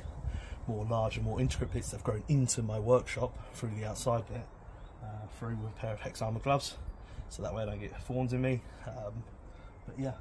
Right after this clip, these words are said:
overall, I'm really impressed with it. Um, it's definitely a ten out of ten product. If you need a multi-purpose tool, this before I've even used the pole saw, and it comes with a ten inch pole saw. It doesn't come with, you can have an optional ten inch pole saw and a hedge trimmer as well, as well as the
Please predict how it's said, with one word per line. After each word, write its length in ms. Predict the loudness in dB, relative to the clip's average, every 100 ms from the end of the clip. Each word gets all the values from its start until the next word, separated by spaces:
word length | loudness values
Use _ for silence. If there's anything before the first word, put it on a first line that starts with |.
| -10 -14 -4
overall, 440 | -2 -2 -4 -4 0
I'm 100 | 2
really 200 | 2 0
impressed 340 | 0 -2 0
with 120 | -2
it. 140 | -2 -2 -14 -16 -14 -10 -6 -2
Um, 320 | -2 -2 -6 -8
it's 100 | -2
definitely 300 | -2 -2 -4
a 80 | -2
ten 160 | -2
out 80 | -2
of 60 | -2
ten 180 | -2
product. 380 | -2 -4 -4 -10 -12
If 200 | -10 -6
you 140 | -6 -2 0
need 360 | 0 0 -2 -4
a 80 | 0
multi-purpose 1300 | 0 0 -2 -2 -2 -4 -10 -10 -8 2 2 2 0
tool, 200 | 2 2
this 160 | 0 -4
before 300 | -2 0 0
I've 100 | 0
even 160 | 2
used 220 | 2 0
the 60 | 0
pole 220 | 2 2
saw, 220 | 2 2
and 80 | 2
it 80 | 0
comes 180 | -4 -4
with 140 | -2
a 20 |
ten 120 | -2 -2
inch 180 | -4
pole 200 | -2 0
saw. 180 | 0 -4
It 120 | -6 -10
doesn't 180 | -10
come 120 | -8 -6
with, 140 | -8 -12 -12 0
you 60 |
can 120 | 2
have 40 | 2
an 80 | 2
optional 320 | 2 0 -2
ten 220 | -2 -2
inch 180 | -2 0
pole 180 | 0 0
saw 300 | 0 -2 -4 -10 -16 -8 -4
and 160 | -2
a 20 |
hedge 220 | 0 0 0
trimmer 300 | -2 -2 -4
as 120 | 0 2
well, 300 | 4 2 -4
as 80 | 0
well 140 | 0 0
as 80 |
the 80 | -4